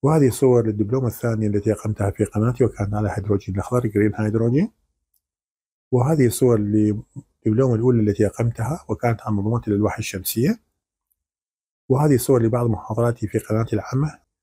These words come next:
والتي، والتي تجاوز عدد المحاضرات فيها مئتين وسبعين محاضرة،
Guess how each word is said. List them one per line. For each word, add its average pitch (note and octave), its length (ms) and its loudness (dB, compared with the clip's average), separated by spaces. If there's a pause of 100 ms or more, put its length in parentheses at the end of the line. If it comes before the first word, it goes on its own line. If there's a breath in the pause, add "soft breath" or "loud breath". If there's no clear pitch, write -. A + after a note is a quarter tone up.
(160)
والتي، A#2+ 580 2 (240)
والتي A2+ 280 0
تجاوز A#2 520 0
عدد A2 280 -4
المحاضرات A2 520 -8
فيها A2+ 260 -4
مئتين G#2 320 -2
وسبعين G#2 400 -4
محاضرة، A2 440 -2